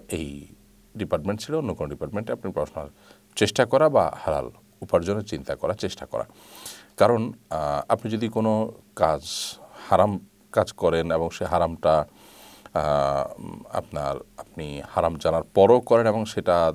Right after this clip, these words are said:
দীর্ঘকাল পর্যন্ত সে হারামের রেশ, লেশ টিকে থাকে, তাহলে সেক্ষেত্রে একজন মুসলমান কখনো সেটার উপর সন্তুষ্ট থাকতে পারেন না। এবং, আহ, প্রাণীর ছবি,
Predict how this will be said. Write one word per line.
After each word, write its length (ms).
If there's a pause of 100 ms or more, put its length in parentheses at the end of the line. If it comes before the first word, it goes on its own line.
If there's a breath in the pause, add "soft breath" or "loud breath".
দীর্ঘকাল 380
পর্যন্ত 440
সে 160
হারামের 460
রেশ, 360
লেশ 280
টিকে 240
থাকে, 260 (800 loud breath)
তাহলে 180
সেক্ষেত্রে 340
একজন 200
মুসলমান 360
কখনো 320
সেটার 240
উপর 160
সন্তুষ্ট 440
থাকতে 320
পারেন 280
না। 160 (580 loud breath)
এবং, 360 (400 soft breath)
আহ, 480 (160)
প্রাণীর 400
ছবি, 380